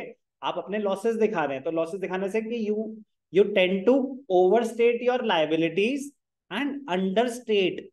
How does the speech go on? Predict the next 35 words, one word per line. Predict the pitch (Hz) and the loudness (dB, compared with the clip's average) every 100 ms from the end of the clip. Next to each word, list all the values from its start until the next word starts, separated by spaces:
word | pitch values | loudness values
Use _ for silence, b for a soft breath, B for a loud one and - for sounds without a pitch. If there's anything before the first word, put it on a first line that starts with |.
| - | -6
your | 151 160 190 269 - _ _ - | 0 2 2 -2 -8 _ _ -10
assets। | 131 - 123 120 - - _ _ _ _ _ _ _ _ _ _ | -10 -10 -14 -16 -18 -20 _ _ _ _ _ _ _ _ _ _
concept | 156 147 156 151 | -8 -4 -4 -2
of | 143 | -2
prudence | 143 135 135 | -2 -4 -4
का | 170 | -4
ये | 226 180 | -4 -4
सबसे | 175 - | -4 -6
बड़ा | 135 131 | -4 -4
ड्रॉबैक | 143 123 110 110 135 | -2 -2 -2 -4 -8
है, | - _ _ _ _ _ _ _ _ _ _ _ _ _ | -10 _ _ _ _ _ _ _ _ _ _ _ _ _
क्योंकि | 165 165 190 180 190 _ _ | -2 0 0 0 -6 _ _
कितना | - 160 190 | -8 -2 -2
प्रोविजन | 190 180 180 190 | 0 2 2 0
क्रिएट | 185 185 185 | 0 0 0
करना | 180 170 180 | -2 0 0
है, | 147 - - _ | 0 -6 -18 _
that | 160 185 | -4 -4
again | 165 202 214 123 - | -4 -4 -4 -6 -4
depends | 165 170 190 202 208 | -2 0 -2 -4 -4
on | 196 | -2
your | 202 233 214 | 2 2 4
judgment। | 220 175 151 104 - _ _ | 2 2 -2 -4 -12 _ _
उसमें | 143 160 165 | -12 -8 -4
कोई | 180 | 0
रूल | 151 196 185 | 2 4 4
थोड़ी | 156 | 2
ना | 160 | 2
है | 190 | 0
कि | 180 | -2
नहीं, | 165 165 | -2 0
नहीं, | 196 208 | 0 0
नहीं, | 202 190 | 0 -2
नहीं, | 185 180 | -2 -2
नहीं, | 170 165 147 | -4 -4 -6